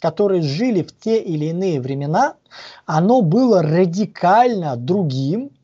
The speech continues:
чем наше состояние. И просчитав периоды, э, э, вот эти астрономические, мы можем понять, э, как это всё, э, то есть как люди чувствовали себя в ту или иную историческую эпоху.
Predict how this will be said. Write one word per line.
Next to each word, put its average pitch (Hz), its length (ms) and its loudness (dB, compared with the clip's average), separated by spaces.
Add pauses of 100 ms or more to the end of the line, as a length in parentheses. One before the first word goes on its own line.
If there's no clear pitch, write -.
(120)
чем 175 300 -2
наше 196 280 -2
состояние. 151 720 -4 (600)
И 233 120 2
просчитав 214 800 2 (140)
периоды, 175 720 -4
э, 139 180 -4
э, 135 1120 -8
вот 175 160 0
эти 175 140 0
астрономические, 165 960 -4 (260)
мы 247 220 2
можем 220 400 2
понять, 170 720 -4
э, 143 200 -2
как 185 280 0
это 156 160 -6
всё, 160 500 0
э, 202 120 -18
то 131 320 -8
есть 156 120 -4
как 196 200 0
люди 196 320 0
чувствовали 165 420 -6
себя 170 320 -4
в - 80 -20
ту 208 140 -2
или 185 140 0
иную 208 220 -2
историческую 170 580 -6
эпоху. 156 340 -4